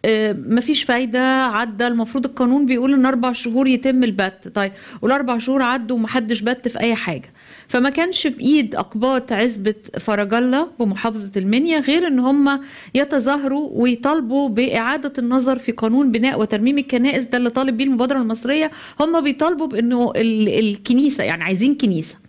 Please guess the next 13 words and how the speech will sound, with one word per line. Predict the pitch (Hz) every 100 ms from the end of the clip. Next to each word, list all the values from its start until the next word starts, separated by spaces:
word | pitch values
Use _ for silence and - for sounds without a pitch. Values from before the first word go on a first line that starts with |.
| _ _ - - - -
المظاهرات | 254 277 285 294 339
دي | 320
كانت | 277 269 240
أول | - 285 262
أمس | 233 269 262
السبت | 233 - 269 269
داخل | 226 247 262 233
مقر | 214 247 262
مطرانية | 262 220 202 190 226 247 240
صمالوط، | 214 190 190 240 320 330
وكانت | 240 220 233 233 254 254 240 247
يوم | 240
الأحد | 233 233 - 269